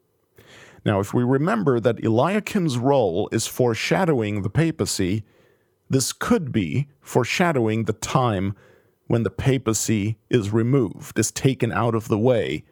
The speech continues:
for a time to allow the mystery of iniquity to advance, as is prophesied in Second Thessalonians chapter two. Now, with that in mind, let's look at that passage again, and this time I'm using the Monsignor Ronald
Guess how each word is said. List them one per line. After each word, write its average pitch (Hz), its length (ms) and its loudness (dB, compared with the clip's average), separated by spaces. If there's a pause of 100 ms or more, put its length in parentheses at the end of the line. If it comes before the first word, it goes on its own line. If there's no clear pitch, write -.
(100)
for 127 300 2
a 107 60 0
time 85 580 -2 (360)
to 131 140 2
allow 117 500 2
the 101 120 -4
mystery 127 640 0
of - 200 -2
iniquity 107 600 -2
to 110 220 0
advance, 98 600 -2 (500)
as - 160 -2
is - 120 -4
prophesied 104 840 0
in 90 400 -2
Second 117 400 -2
Thessalonians 110 1040 -2 (180)
chapter - 360 -6
two. - 280 0 (1200)
Now, 110 240 2 (480)
with 104 200 -2
that 120 200 2
in 185 140 -2
mind, 120 520 0 (640)
let's 127 300 0
look 135 160 0
at 123 100 0
that 120 200 0
passage 117 420 0
again, 127 420 0
and 107 140 -2
this 135 180 0
time 127 200 -2
I'm 117 120 0
using 117 380 -2
the 113 240 -2
Monsignor 113 580 -2
Ronald 110 400 0